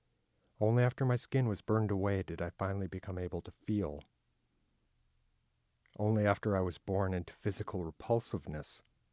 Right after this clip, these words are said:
did I come to glimpse the possibilities of the heart. I accepted this atrocious face and abominable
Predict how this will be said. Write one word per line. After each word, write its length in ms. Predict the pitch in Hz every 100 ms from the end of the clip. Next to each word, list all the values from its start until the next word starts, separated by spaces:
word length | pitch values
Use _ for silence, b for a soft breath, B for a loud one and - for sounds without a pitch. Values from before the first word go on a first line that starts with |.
| _ -
did 140 | 98 92
I 80 |
come 260 | 92 107 107
to 120 | -
glimpse 520 | 95 101 110 90 -
the 100 | -
possibilities 840 | - 101 92 - 87 87 85 87 -
of 80 | 78
the 100 | 82
heart. 460 | - 87 82 - _ _ _ _ _ _ _ _ _ _ _ _ 104
I 120 | 101
accepted 560 | - - 120 - 104
this 180 | 95 -
atrocious 600 | 92 - 110 101 - - -
face 320 | 101 101 -
and 100 | 92
abominable 560 | 80 90 87 90 87